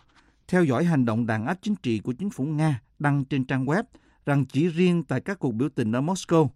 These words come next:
hơn một ngàn người đã bị bắt giữ. Số liệu này chưa thể kiểm chứng độc lập được, trong khi hãng thông tấn tass của nhà nước Nga dẫn nguồn tin của cảnh sát Moscow nói rằng họ bắt giữ khoảng năm trăm người, trong số đó có ông Navalny.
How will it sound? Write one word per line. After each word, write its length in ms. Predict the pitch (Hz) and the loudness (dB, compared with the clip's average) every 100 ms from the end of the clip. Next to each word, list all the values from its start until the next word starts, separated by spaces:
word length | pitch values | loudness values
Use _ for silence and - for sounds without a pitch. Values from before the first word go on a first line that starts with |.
| _ _ _ | _ _ _
hơn 220 | - 180 165 | 0 2 4
một 140 | 117 | 2
ngàn 280 | 135 127 123 | 2 2 4
người 200 | 131 - _ - | 2 2 _ -6
đã 140 | 135 | -4
bị 140 | 135 107 | -2 -2
bắt 200 | 170 131 | -4 -6
giữ. 320 | 101 107 214 - _ _ _ _ _ _ _ | -4 -2 -2 -4 _ _ _ _ _ _ _
Số 140 | - 220 | 2 6
liệu 200 | 170 139 | 6 6
này 260 | 131 127 | 4 4
chưa 160 | 120 160 | 2 0
thể 140 | 127 | -2
kiểm 260 | 120 123 139 | -2 -2 -2
chứng 340 | - 185 240 | -2 -4 -2
độc 160 | 139 127 | -4 -4
lập 140 | 120 135 | -4 2
được, 280 | 135 143 - _ - | 2 2 -2 _ -4
trong 160 | 147 | -4
khi 300 | 139 151 143 | -2 -2 -2
hãng 260 | 135 104 131 | -2 -2 -4
thông 180 | 151 135 | -6 -6
tấn 180 | 147 170 | -6 -8
tass 360 | 160 220 254 - | -4 -4 -4 -4
của 160 | 117 147 | -2 -2
nhà 160 | 127 | -2
nước 240 | 107 175 151 | -2 -2 -2
Nga 240 | 147 143 - _ _ _ - | 0 -2 -4 _ _ _ 0
dẫn 180 | 151 | 2
nguồn 160 | 180 139 | 2 0
tin 260 | 156 156 131 | 0 -2 -2
của 120 | 147 | -4
cảnh 200 | 120 131 | -4 -4
sát 220 | 185 185 | -4 -4
Moscow 440 | 175 180 - 147 139 | -2 -4 -2 -2 0
nói 140 | 175 | 0
rằng 240 | 139 127 107 _ _ _ | 0 0 -2 _ _ _
họ 160 | - 120 | -4 -2
bắt 160 | 180 185 | -2 -2
giữ 180 | 123 131 | -2 -2
khoảng 320 | 131 120 147 | -4 -4 -2
năm 140 | 143 | -2
trăm 200 | 143 139 | -2 0
người, 260 | 123 123 117 _ _ _ - | 2 2 -2 _ _ _ -4
trong 120 | 139 | -2
số 100 | 151 | -2
đó 180 | 139 135 | 0 -2
có 140 | 165 165 | -2 -2
ông 120 | 143 | 0
Navalny. 440 | 123 127 123 135 | 0 0 2 0